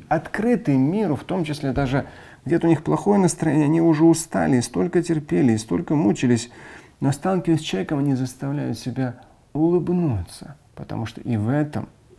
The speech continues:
есть милость, о ней говорил пророк Мухаммад, алейхиссалям. И это, даже улыбка, является благодеянием. Так вот, те, которые проявляют терпение и совершают благие дела, уляйка лахум магфира, таким людям.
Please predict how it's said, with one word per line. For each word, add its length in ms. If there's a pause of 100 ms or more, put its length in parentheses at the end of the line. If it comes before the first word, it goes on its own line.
(200)
есть 380
милость, 480
о 40
ней 100
говорил 240
пророк 320
Мухаммад, 500
алейхиссалям. 540 (280)
И 160
это, 380 (160)
даже 220
улыбка, 520 (440)
является 440
благодеянием. 840 (220)
Так 160
вот, 140
те, 140
которые 340
проявляют 480
терпение 640 (960)
и 40
совершают 480
благие 520
дела, 420 (400)
уляйка 640
лахум 720
магфира, 540 (360)
таким 380
людям. 220